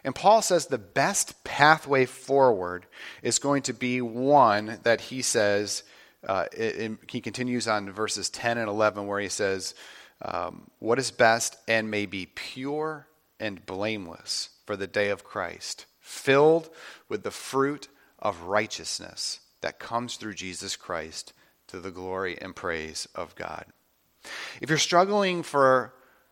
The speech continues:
looking for a pathway forward, if, if you've got a, a situation that has maybe some complexity, where the answer just isn't right in front of your face, um, ask yourself, "What kind of fruit will this produce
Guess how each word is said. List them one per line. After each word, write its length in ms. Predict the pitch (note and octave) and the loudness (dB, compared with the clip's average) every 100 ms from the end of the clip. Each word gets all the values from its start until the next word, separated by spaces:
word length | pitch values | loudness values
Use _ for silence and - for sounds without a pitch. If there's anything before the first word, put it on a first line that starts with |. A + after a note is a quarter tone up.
| - | -8
looking 340 | B2+ C3+ C#3+ | -4 -2 -2
for 180 | C3 B2+ | 2 4
a 80 | A2 | 4
pathway 540 | - A2+ G#2+ - F#2+ | 6 8 8 4 -6
forward, 520 | - G2 F2+ D#2+ E2 - _ _ | -6 -6 -6 -8 -12 -16 _ _
if, 160 | - | -20
if 220 | - G2 G#2 | -14 -14 -12
you've 120 | G2 | 6
got 360 | C3+ C3+ - - - | 8 8 6 -10 -6
a, 380 | A#2 A2 G#2+ G2 _ _ _ _ _ _ _ - | -2 0 0 -4 _ _ _ _ _ _ _ -6
a 160 | G2+ F#2+ _ - | -6 -8 _ -8
situation 800 | - - - C3+ A#2+ A2+ G#2+ G#2 | -6 -4 -4 0 0 0 -4 -2
that 200 | G2+ F#2 | -2 2
has 240 | A#2+ A#2 | 2 2
maybe 180 | C3+ C3+ | -2 -4
some 200 | - A2 | -4 -8
complexity, 920 | - G#2 - A2 G2+ - E2+ E2 - - | -12 -14 -8 -6 -4 -6 -8 -16 -20 -8
where 140 | A2 | -4
the 120 | G#2+ - - - B2+ | -4 -6 -8 -10 -2
answer 320 | C#3+ C#3 B2 | -2 -2 -4
just 240 | A#2 - - | -6 -6 -4
isn't 340 | C#3+ D3 C#3 A2 | 0 0 -2 0
right 240 | A#2+ A#2+ | 4 4
in 80 | A#2 | 2
front 220 | - G#2 | -2 -4
of 100 | F2+ | -4
your 140 | F#2 E2+ | -8 -8
face, 500 | - D#2+ D2 - - - - - - - - | -8 -8 -6 -6 -8 -16 -20 -20 -20 -18 -4
um, 340 | G#2 F#2+ E2+ _ - | -2 -4 -10 _ -6
ask 240 | D3+ - | -4 -4
yourself, 420 | B2 - G2+ - | -4 0 -2 -2
"What 160 | A#2+ D3+ | -10 -10
kind 240 | - G#3 | -8 -6
of 80 | D3 | -6
fruit 800 | - - - C3 A2 - - - _ _ _ _ _ _ _ - | -10 -12 -8 -6 -6 -8 -14 -16 _ _ _ _ _ _ _ -10
will 200 | G#2+ G#2 | -4 -4
this 200 | G#2+ - | -4 -6
produce 720 | - G2 F2 E2 - - - | -8 -10 -10 -14 -14 -12 -14